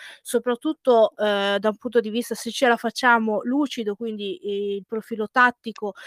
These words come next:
tecnico, fisico, volevo fare un primo giro veloce di, di commento dal punto di vista emozionale.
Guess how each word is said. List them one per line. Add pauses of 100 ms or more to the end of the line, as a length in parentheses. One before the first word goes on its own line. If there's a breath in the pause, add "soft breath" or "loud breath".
(180 loud breath)
tecnico, (280 soft breath)
fisico, (360 loud breath)
volevo
fare
un
primo
giro
veloce (220 loud breath)
di,
di
commento
dal
punto
di
vista
emozionale.